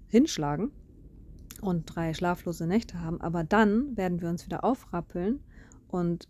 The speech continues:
es versuchen oder anfangen, das abzutragen oder anfangen, ähm, drumherum zu laufen und uns einen Überblick zu verschaffen und Strategien zu entwickeln. Wie komme ich denn jetzt hier weiter oder weg?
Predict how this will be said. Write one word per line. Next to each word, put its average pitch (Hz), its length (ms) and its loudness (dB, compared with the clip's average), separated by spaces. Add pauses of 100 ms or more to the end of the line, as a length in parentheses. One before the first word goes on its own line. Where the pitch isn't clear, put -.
(100)
es 170 100 -4
versuchen 180 680 2 (280)
oder 165 280 -4 (720)
anfangen, - 520 4 (420)
das - 160 -8
abzutragen 160 800 -6
oder 170 300 -6
anfangen, 175 480 2 (440)
ähm, 160 320 -2
drumherum 175 460 2
zu - 120 -4
laufen 160 360 0
und 151 140 -4
uns 160 200 -6
einen 170 100 -4
Überblick 180 440 0
zu - 100 -12
verschaffen 160 540 -6
und 156 140 -4
Strategien 175 880 2 (160)
zu - 160 -10
entwickeln. 165 680 -6
Wie 160 100 -8
komme 247 200 -4
ich 247 80 -4
denn 180 160 -2
jetzt 175 160 -2
hier 165 220 -4
weiter 156 400 0
oder 151 240 -2
weg? 175 160 2